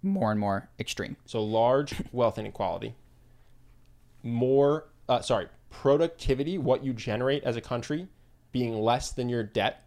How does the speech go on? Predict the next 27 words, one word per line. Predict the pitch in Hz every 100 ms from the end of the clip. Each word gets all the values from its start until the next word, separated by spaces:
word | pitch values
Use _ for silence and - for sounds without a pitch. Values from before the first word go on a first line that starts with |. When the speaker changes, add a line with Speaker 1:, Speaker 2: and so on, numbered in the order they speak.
| _ _ _ _
Speaker 2:
which | 120
is | 110 -
true | 120 107
of | 98
America | 110 98 -
today, | 101 104
right? | 131
Speaker 1:
Productivity | 135 - 127 120 113
being, | 113 110 110 - - _ _ _ _ -
oh, | 62 62
less | 117 -
than | 117 -
your | 113 101
debt. | 101 - _ _ -
I'm | 113
confused. | 101 101 113
Say |
that | 107
again. | 120
Speaker 2:
Like, | 127
your | 135 131
country | 131 143 143 151 143
is | 110 110 _
lo-, | 113 117 131 135 139
is | 110
lending | 120 143 156 135
out, | 123 120